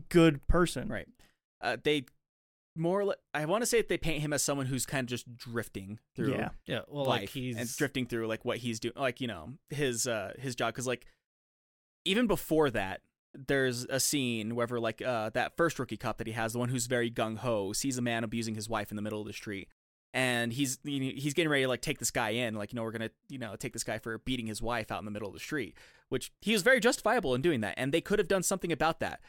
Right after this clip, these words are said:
Speaker 2: But because he didn't wanna get involved, he said, like, you know, like, "What are you doing? Like, this isn't sixty-fifth Precinct, this is sixty-four. Like, you know, we're one block away from where we're supposed to be.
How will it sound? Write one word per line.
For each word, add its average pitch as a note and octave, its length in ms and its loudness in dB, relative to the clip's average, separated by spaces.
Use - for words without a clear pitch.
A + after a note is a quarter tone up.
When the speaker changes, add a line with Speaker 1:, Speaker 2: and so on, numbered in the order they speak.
Speaker 2:
But C3 100 0
because D3 400 4
he - 220 -2
didn't D#3+ 200 2
wanna D3 180 2
get B2+ 180 0
involved, A#2 500 2
he A#2 100 -4
said, B2 180 0
like, A#2+ 160 -4
you C3+ 80 -4
know, A#2+ 80 0
like, A#2 160 -4
"What A#3+ 100 8
are A#3+ 40 2
you G#3 60 0
doing? C3+ 220 0
Like, A2+ 140 -4
this E3+ 160 0
isn't F#3 240 -2
sixty-fifth - 500 -2
Precinct, B2 380 0
this C3 60 -6
is C3+ 60 0
sixty-four. - 680 -2
Like, B2+ 100 -4
you C3+ 60 -4
know, B2+ 100 0
we're A#2+ 120 0
one E3 240 4
block E3+ 220 2
away D3+ 120 4
from D3 160 -4
where C3+ 100 0
we're B2 120 -2
supposed - 340 -2
to - 40 -10
be. C3 200 -2